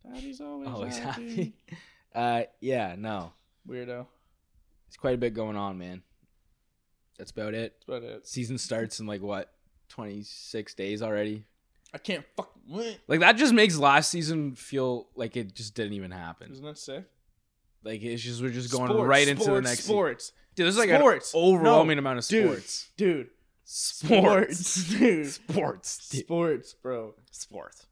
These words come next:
Speaker 1: I don't wanna hear any fucking complaining. It's sports. There's sports everywhere.
Speaker 2: Yeah.
Speaker 1: We love sports. It gives a shit to talk. I'm not sitting here talking about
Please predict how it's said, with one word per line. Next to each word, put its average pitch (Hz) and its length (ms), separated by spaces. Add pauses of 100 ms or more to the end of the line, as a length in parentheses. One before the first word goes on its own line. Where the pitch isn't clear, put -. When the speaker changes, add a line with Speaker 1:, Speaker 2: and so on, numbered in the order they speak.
(120)
Speaker 1:
I 127 100
don't 139 220
wanna 143 180
hear 147 220
any 135 180
fucking 139 380
complaining. 123 580
It's 104 160
sports. - 600 (100)
There's 117 160
sports 131 380
everywhere. 120 440
Speaker 2:
Yeah. 104 140
Speaker 1:
We 117 60
love 123 180
sports. 113 460
It 113 100
gives 120 220
a 113 60
shit 123 260
to 117 80
talk. 113 240 (200)
I'm 135 60
not 143 140
sitting 151 240
here 139 100
talking 135 300
about 127 160